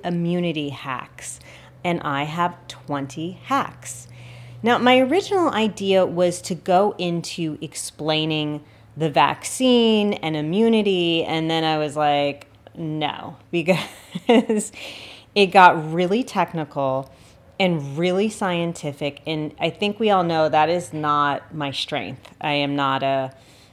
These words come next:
scientific person. Once I hear the word compound, I'm pretty much out. So I gathered together just a resource for you. Well, many resources, but one resource. And it's the first resource listed in the show notes. It's called Vox,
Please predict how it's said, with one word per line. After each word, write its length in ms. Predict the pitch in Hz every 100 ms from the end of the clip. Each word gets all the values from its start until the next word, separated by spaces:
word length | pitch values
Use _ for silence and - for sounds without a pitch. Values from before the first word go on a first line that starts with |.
| _
scientific 640 | - 175 170 160 170 165 -
person. 520 | 254 247 240 220 185
Once 220 | 175 170
I 80 | 175
hear 200 | 156 165
the 80 | 151
word 260 | 143 139
compound, 840 | - - 190 185 170 180 165 160 143
I'm 160 | 143
pretty 240 | - 139 135
much 220 | 131 -
out. 600 | - 160 156 156 - - - - - - _ _ _ -
So 360 | - 220 208
I 340 | - 190 190 185
gathered 480 | - 202 247 302 285
together 600 | 214 202 196 185 180 -
just 340 | - 175 - -
a 80 | 190
resource 880 | 160 165 214 226 - 190 175 165 -
for 140 | 165
you. 160 | 151 151
Well, 260 | 156 147 175
many 240 | 214 214
resources, 520 | 165 147 165 143 147
but 180 | 156 147
one 300 | 160 220 233
resource. 720 | 170 143 - 147 139 139 - - - - - -
And 240 | 180 180 180
it's 220 | 185 -
the 100 | 190
first 500 | - 262 285 277 -
resource 560 | 214 196 202 185 175
listed 360 | 180 180 - 175
in 100 | 160
the 80 | 151
show 240 | - 170
notes. 300 | 160 151 -
It's 180 | 180 165
called 380 | - - 165 143
Vox, 800 | 135 139 151 165 - - -